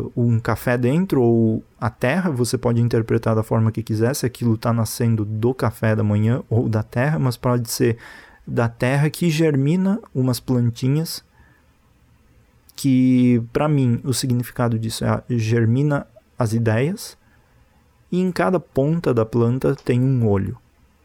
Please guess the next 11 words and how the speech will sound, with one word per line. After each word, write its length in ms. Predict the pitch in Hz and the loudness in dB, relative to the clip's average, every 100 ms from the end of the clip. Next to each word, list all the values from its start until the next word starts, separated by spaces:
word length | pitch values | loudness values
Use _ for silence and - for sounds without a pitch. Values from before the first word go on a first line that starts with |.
| _ _ _ _ _ _ _ - | _ _ _ _ _ _ _ -2
E 560 | 127 131 131 131 135 | 2 4 2 0 -2
em, 440 | 196 135 127 127 127 - _ _ _ _ _ - | -4 -2 0 0 -4 -10 _ _ _ _ _ -4
tem, 680 | 123 123 120 120 240 160 - | 0 2 2 0 -4 -12 -6
tem 140 | 127 | -2
vários 420 | 123 123 131 117 120 | 0 2 2 2 2
olhos, 460 | 117 131 160 165 | 2 2 -2 -4
que 140 | - 135 | -6 -4
pra 180 | 131 | 0
mim 240 | 120 120 117 | 0 2 2
é 60 | |
o, 360 | 110 113 113 | 2 4 2